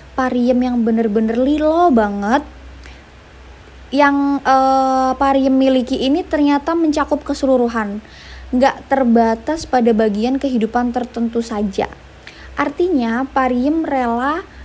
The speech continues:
mahkota perempuannya direnggut oleh anak majikannya atas dasar cinta. Nah,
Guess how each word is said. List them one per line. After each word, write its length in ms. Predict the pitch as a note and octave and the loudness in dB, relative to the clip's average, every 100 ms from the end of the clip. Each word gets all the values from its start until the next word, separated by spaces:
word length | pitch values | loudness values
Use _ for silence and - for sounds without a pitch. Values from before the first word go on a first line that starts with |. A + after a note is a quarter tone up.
| - - - | -20 -16 -2
mahkota 560 | C#4+ D4 - C4+ C4 B3 | -2 -2 -4 -4 -2 -6
perempuannya 800 | B3 B3 A#3 A#3 A#3 A#3 C4+ D4+ | -2 -2 -2 -2 0 0 0 2
direnggut 560 | B3 B3+ A#3+ A#3+ D4 - | 2 2 2 0 -2 -2
oleh 320 | A#3 A#3+ D4 C#4+ | -2 0 0 -2
anak 320 | A3+ B3 C4 B3 | -2 -2 -2 -2
majikannya 880 | A#3+ G#3+ G#3 - G#3+ G#3+ B3+ G#3+ G#3 - - - - | 0 0 -4 -6 -4 -2 -2 -4 -8 -18 -20 -20 -8
atas 560 | A#3 A#3 - C4+ C#4 A3+ | -6 -6 -4 -4 -4 -2
dasar 560 | G#3+ G#3 - A#3 A#3+ - - | -2 -2 -6 -6 -6 -8 -10
cinta. 560 | A3 G3+ F#3+ F#3+ - - - - - - - - C#4 - | -6 -6 -6 -10 -14 -16 -20 -20 -20 -20 -18 -16 -16 -4
Nah, 160 | A#3+ | -2